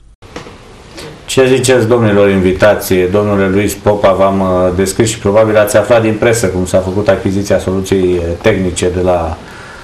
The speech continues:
uh, de la parcare la Piața Mare. Ce părere aveți, uh, despre răspunsurile domnului, uh, Rotaru, până azi încă director la Direcția de Patrimoniu?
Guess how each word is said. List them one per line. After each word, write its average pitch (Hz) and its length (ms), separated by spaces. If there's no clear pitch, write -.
uh, 87 360
de 104 80
la 104 120
parcare 98 1000
la 95 100
Piața 95 440
Mare. 110 540
Ce - 180
părere 135 340
aveți, 131 540
uh, 98 60
despre 98 280
răspunsurile 107 520
domnului, 101 680
uh, 95 180
Rotaru, 95 540
până 104 200
azi 110 360
încă 110 260
director 101 500
la 98 420
Direcția 101 380
de 95 300
Patrimoniu? 95 540